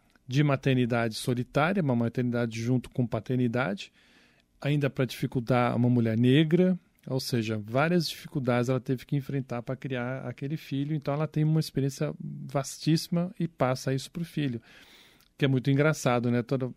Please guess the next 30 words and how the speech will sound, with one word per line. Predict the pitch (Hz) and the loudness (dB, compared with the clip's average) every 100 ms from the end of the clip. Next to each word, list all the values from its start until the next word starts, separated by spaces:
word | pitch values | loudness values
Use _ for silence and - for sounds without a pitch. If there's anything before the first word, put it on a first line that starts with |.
| - | -4
Ele | 131 | -4
bate | 113 135 143 147 | 2 4 4 2
na | 135 | 0
porta | - 131 120 - | 0 0 0 0
dela, | 123 131 | -2 0
ela | 127 127 | 0 -2
abre | 123 | -2
a | 120 | -4
porta | - 139 135 | -2 -2 -2
e | |
fala | 135 | -6
assim, | - 123 - | -4 -4 -6
"Que | - | -4
burrada | 175 165 131 151 147 | 2 4 4 4 4
você | 139 143 131 | 2 2 2
fez | - 127 | 4 4
agora", | 123 120 120 113 110 | 2 2 2 4 4
né? | 156 | 8
<laughs> | 247 - 220 220 190 214 165 - 160 180 143 151 170 160 127 160 139 131 110 | 8 10 8 8 6 8 8 8 8 6 6 4 2 -2 -2 -2 -2 -2 2
Mãe | 160 160 175 | 4 6 6
sabe | 143 170 165 175 | 6 6 6 6
tudo, | 175 160 131 127 | 8 8 8 4
né? | 127 139 143 190 190 - 170 - 170 175 156 - 147 - - 143 - - - - | 8 8 8 6 4 2 0 0 0 2 -2 -2 -8 -8 -8 -8 -8 -20 -20 -8
Então | 214 240 | -2 -2
tem | 208 226 | 6 8
essa, | 220 - 196 | 8 8 6
essa | 190 165 175 | 6 4 2
transformação | - 180 196 - 170 160 139 - 156 | 4 8 8 8 6 6 4 4 4
desse | 156 156 - | 4 2 0
casal. | 180 170 131 113 | 2 4 4 2